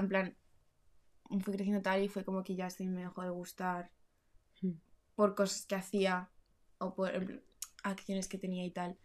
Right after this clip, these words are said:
Speaker 1: Y es como importante, yo creo, porque al fin y al cabo tú cuando escuchas la música de una persona, tú les estás dando dinero.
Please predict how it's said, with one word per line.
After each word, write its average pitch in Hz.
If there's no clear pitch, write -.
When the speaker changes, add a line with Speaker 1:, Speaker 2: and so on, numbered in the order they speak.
Speaker 1:
Y 196
es 190
como 196
importante, 190
yo 196
creo, 190
porque 202
al 196
fin 214
y -
al 226
cabo 247
tú -
cuando 208
escuchas 214
la 202
música 196
de 196
una 190
persona, 196
tú 196
les 185
estás 185
dando 175
dinero. 175